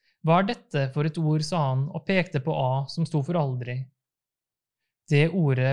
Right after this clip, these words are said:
betyr aldri», sa hun. «Men det er ikke sant.» Han skyndte seg å viske ut det han hadde skrevet,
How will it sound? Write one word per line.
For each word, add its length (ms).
betyr 320
aldri», 640
sa 240
hun. 140
«Men 160
det 60
er 180
ikke 160
sant.» 640
Han 80
skyndte 380
seg 180
å 60
viske 340
ut 140
det 80
han 100
hadde 160
skrevet, 640